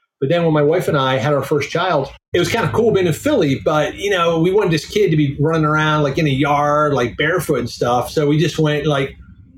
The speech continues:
full extreme the other way. We went from downtown Philadelphia, you know, literally, like, blocks from City Hall to a place called Peach Bottom, Pennsylvania, which, you know, you gotta, like,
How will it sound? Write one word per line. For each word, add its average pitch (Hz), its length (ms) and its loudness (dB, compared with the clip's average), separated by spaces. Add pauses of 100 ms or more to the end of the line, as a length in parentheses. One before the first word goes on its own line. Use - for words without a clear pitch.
(160)
full 208 160 2
extreme 180 360 2
the 143 100 2
other 135 180 2
way. 123 240 2
We 139 140 2
went 139 200 0
from 123 300 -4
downtown 185 600 0
Philadelphia, 139 800 0
you 123 100 -2
know, 117 100 0
literally, 147 400 2
like, 123 260 -2
blocks 139 600 -2 (300)
from 139 440 0
City 147 240 0
Hall 120 540 0 (380)
to 156 240 2
a - 100 -2
place 175 260 -2
called - 300 -2
Peach 233 280 -2
Bottom, 160 380 0
Pennsylvania, 127 760 -2 (140)
which, 135 580 -2 (380)
you 160 140 2
know, 147 80 2
you 196 180 2
gotta, 165 140 2
like, 135 260 0